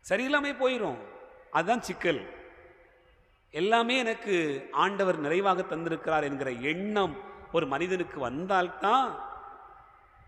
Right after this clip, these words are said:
மாமியாரையும் ஏற்றுக்கொள்ள முடியும், மருமகளையும் ஏற்றுக்கொள்ள முடியும், இருக்கிற மாதிரியே அவங்க அன்பு செய்ய முடியும். இல்லைன்னா அவங்ககிட்ட என்ன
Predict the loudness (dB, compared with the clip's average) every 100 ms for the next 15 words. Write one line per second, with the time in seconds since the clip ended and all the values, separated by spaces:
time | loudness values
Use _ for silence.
0 | _ _ 0 2 2 2 2 0 0 -2
1 | -2 0 0 2 0 0 -2 -8 -2 0
2 | 0 -2 -2 -2 0 0 0 0 0 0
3 | -2 -4 -8 -18 -20 -10 -6 -6 0 0
4 | 4 4 4 4 4 4 2 0 -2 -2
5 | -2 -2 -6 -10 -18 -20 -20 -20 _ _
6 | _ _ -2 4 4 6 2 2 0 -2
7 | -6 0 2 4 2 2 0 0